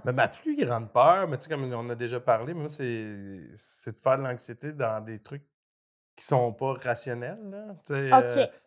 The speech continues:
Speaker 1: ça, ça m-, c'est vraiment, euh, mais je le gère au quotidien, ce, ce, cet aspect-là. Fait que j'ai des passes que je suis vraiment plus stressé, puis ça, ça me fait peur de tomber là-dedans, parce que je sais que je vais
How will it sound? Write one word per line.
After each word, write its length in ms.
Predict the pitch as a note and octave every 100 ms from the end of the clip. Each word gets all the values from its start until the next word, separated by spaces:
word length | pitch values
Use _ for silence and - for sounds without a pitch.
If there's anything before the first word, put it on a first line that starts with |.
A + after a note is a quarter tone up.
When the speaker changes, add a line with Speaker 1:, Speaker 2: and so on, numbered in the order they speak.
| _
Speaker 1:
ça, 320 | - - E3 D#3+
ça 200 | D#3 B2
m-, 140 | B2
c'est 180 | - -
vraiment, 300 | A#2+ B2 C#3
euh, 440 | D3+ D3+ B2+ A#2 A2+
mais 140 | A#2+ A#2
je 100 | A#2
le 100 | B2
gère 800 | A#2 B2+ B2+ C#3+ D#3 D#3 D#3 D3
au 60 | A#2
quotidien, 560 | B2 - A#2 A#2 D#3+ F#3
ce, 160 | C#3 B2+
ce, 60 |
cet 160 | B2+ A#2 - _ _ -
aspect-là. 480 | B2 - C3+ C#3+ E3+
Fait 80 | D3
que 60 |
j'ai 120 | A#2+
des 160 | A#2+ B2
passes 440 | - C#3 D3+ C#3+ -
que 80 |
je 100 | A#2+
suis 140 | - A#2
vraiment 360 | A2+ A#2 B2+
plus 160 | B2+ B2+
stressé, 640 | - B2 A2+ - C#3+ C#3+
puis 260 | C#3+ A#2 G#2+ _ _ _
ça, 180 | - -
ça 120 | D#3
me 60 | C3
fait 180 | C#3+ -
peur 240 | D3+ D#3+
de 60 | C3
tomber 200 | B2+ B2+
là-dedans, 180 | B2
parce 100 | E3
que 80 | -
je 80 | D3+
sais 120 | -
que 80 | D3+
je 80 | A#2+
vais 220 | A#2 A2+